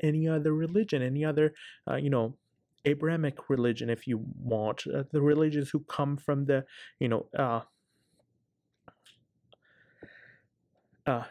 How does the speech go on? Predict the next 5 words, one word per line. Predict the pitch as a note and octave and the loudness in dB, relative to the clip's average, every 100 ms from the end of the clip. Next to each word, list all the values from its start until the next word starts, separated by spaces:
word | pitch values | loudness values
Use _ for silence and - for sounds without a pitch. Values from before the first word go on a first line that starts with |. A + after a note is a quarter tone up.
| - D#3 | -2 2
Abrams, | E3+ D3+ B2+ C3 - | 4 4 0 -2 0
uh, | D3 D3+ D#3+ | 0 0 -2
the | |
prophet. | - - E3 D3 - - - - _ _ _ _ _ _ _ _ _ _ _ _ _ _ _ _ _ _ - - - _ - | -4 -2 0 0 -2 -8 -10 -18 _ _ _ _ _ _ _ _ _ _ _ _ _ _ _ _ _ _ -16 -14 -14 _ -2
God | F#3 - B3+ | 0 2 -2